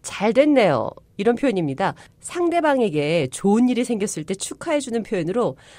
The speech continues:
"I'm happy for you. Good for you. 잘했네요." 이런 뜻인데요. 그래서 "정말 축하해요"라는 표현은 영어로 하게 되면 "I'm so happy for you." 이렇게 말할 수 있습니다. John,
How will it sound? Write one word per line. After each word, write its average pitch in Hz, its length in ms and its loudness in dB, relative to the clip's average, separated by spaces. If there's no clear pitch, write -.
"I'm 190 200 0
happy 311 440 -2
for 202 280 -2
you. 147 480 -4
Good 508 320 8
for 320 160 0
you. 143 540 2
잘했네요." 208 960 2
이런 165 240 -2
뜻인데요. 180 600 -4
그래서 294 280 0
"정말 311 880 2
축하해요"라는 247 1000 2
표현은 202 540 -2
영어로 185 300 4
하게 214 240 -4
되면 214 440 2
"I'm 196 160 -4
so 359 680 2
happy 226 600 -2
for 208 220 0
you." 143 340 -2
이렇게 156 300 -4
말할 147 220 -6
수 160 140 -8
있습니다. 131 540 -4
John, 214 440 0